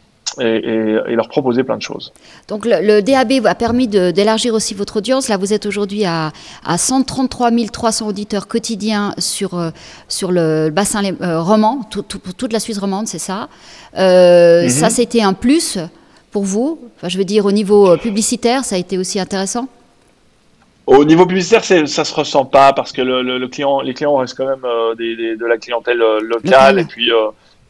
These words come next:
Speaker 1: euh, euh, on, on n'a pas les, les magasins de Neuchâtel qui s'intéressent, euh, forcément à nous. Et c'est normal, on est, on est,
Speaker 2: Ouais.
Speaker 1: on, on a, on a pris un petit peu d'audience, un petit peu à Neuchâtel, un petit peu à Fribourg, un petit peu en Valais.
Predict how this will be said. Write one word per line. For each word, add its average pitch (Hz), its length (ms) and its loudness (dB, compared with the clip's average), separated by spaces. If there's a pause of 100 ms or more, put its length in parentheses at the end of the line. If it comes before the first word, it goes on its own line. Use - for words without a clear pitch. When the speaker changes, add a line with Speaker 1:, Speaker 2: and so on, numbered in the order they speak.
Speaker 1:
euh, 113 800 4 (120)
euh, 127 120 -8 (520)
on, 127 160 -8
on 131 80 -4
n'a 131 140 2
pas 151 160 4
les, 143 100 0 (160)
les 127 140 -4
magasins 127 320 -4
de 131 40 -10
Neuchâtel 123 420 -4
qui 117 140 -10
s'intéressent, 117 720 -4
euh, - 20 -10 (320)
forcément 110 360 -8
à 110 60 0
nous. 131 120 -4
Et 127 60 2
c'est 123 160 -4
normal, 127 340 6
on 120 120 0
est, 113 140 -4
on 120 140 -4
est, 117 160 -4 (220)
Speaker 2:
Ouais. 175 80 -8 (160)
Speaker 1:
on, 143 160 4
on 156 160 4
a, 151 180 6
on 151 160 -2
a 143 80 4
pris 185 340 -2
un 147 120 4
petit - 180 -14
peu 160 140 -4
d'audience, 147 560 0
un 139 60 -2
petit - 120 -18
peu - 120 -8
à 127 40 -4
Neuchâtel, 139 420 0
un 151 80 2
petit 131 140 -12
peu 131 140 -2
à 127 80 2
Fribourg, 147 340 -2
un 127 40 -2
petit 113 120 -12
peu 135 140 -4
en 123 80 0
Valais. 143 280 4